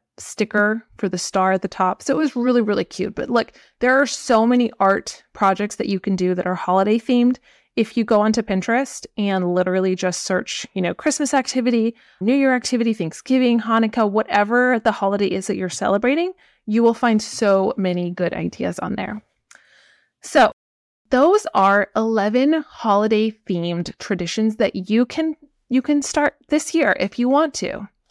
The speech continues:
I'm gonna come back with more next week. But remember, the idea here is really just to create joy and connection and kind of, you know, that, that sense of wonder. Play to that sense of wonder in our children's lives.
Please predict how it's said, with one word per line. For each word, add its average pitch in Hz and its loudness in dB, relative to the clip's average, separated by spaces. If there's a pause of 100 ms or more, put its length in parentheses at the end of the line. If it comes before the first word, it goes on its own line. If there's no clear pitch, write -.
I'm 294 4
gonna 392 -2
come 269 0
back 214 0 (140)
with 202 -2
more 185 2
next 190 -6
week. 185 -4 (460)
But 262 0
remember, 208 2
the - 2
idea 254 0
here 285 -2
is 208 -4
really 247 0
just 220 -6
to 196 -6
create 240 -4 (560)
joy 190 2
and 185 -4
connection 247 -2 (540)
and 240 4
kind 302 0
of, 311 0 (140)
you 247 2
know, 208 2
that, 226 0
that 240 -2
sense 262 0
of 214 -2
wonder. 180 -4 (720)
Play 277 2
to - -4
that 262 -2
sense 233 -2
of 196 0
wonder 185 0
in 180 -2
our 180 -6
children's 180 -6
lives. - -12